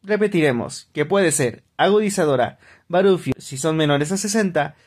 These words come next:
estímulo potente o bien un tónico de detección de rastros. Es un momento de celebración. Compártenos en los comentarios anécdotas del juego,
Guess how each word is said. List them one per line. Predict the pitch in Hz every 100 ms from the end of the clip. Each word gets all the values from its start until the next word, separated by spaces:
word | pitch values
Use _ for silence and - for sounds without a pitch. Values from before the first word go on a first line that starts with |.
| _
estímulo | - 131 147 165 214
potente | 214 233 233 208 208 226
o | - 202
bien | 220 196 156 -
un | - 214 220 202
tónico | 240 240 226 220
de | 196
detección | 147 131 131 - 185 190
de | 185
rastros. | 139 135 - - - _ _ _ _ _ _ _ _ _ _ _ _
Es | - 233 254
un | 254
momento | 208 170 202 208
de | 208
celebración. | 208 220 214 208 202 131 - - _ _ _
Compártenos | 139 123 123 151 202 190 175
en |
los | 135 -
comentarios | 123 117 117 143 123 110 -
anécdotas | 131 127 143 196 196 180
del | 170
juego, | 160 185 170 -